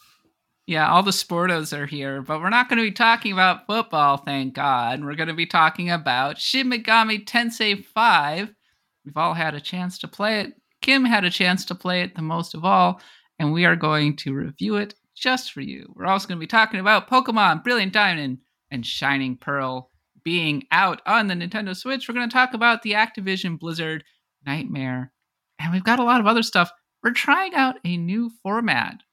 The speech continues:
for this episode. We're trying, we're shaking things up a little bit, seeing what works. We're really interested in your feedback. Share it over on the Discord. Send me an email at cat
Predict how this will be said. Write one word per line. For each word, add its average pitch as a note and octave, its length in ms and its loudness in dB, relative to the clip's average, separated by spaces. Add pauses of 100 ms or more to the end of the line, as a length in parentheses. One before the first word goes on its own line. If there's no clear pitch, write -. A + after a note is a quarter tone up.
(180)
for C#3+ 100 -10
this B2 280 -8
episode. B2 680 -10
We're D#3 160 -6 (400)
trying, B3+ 360 2
we're A#3 160 0
shaking C4+ 600 0
things G#3 240 2
up E3 160 0
a C#3 40 -8
little B2 180 -8
bit, A#2 240 -8
seeing F#3 440 0 (160)
what D#3 240 -6
works. C#3+ 320 -4
We're F#3+ 140 2
really A3+ 240 4
interested F3+ 580 2 (400)
in C#3+ 120 -20
your B2+ 160 0 (100)
feedback. F3+ 420 -4
Share G3+ 360 -4
it G3 100 -6
over C#3+ 160 -6
on B2+ 120 -4
the A#2+ 120 -10
Discord. A3 500 -2
Send C4 240 4
me G#3 140 4
an E3+ 80 2
email F3 360 4
at B2+ 140 -4
cat - 340 -2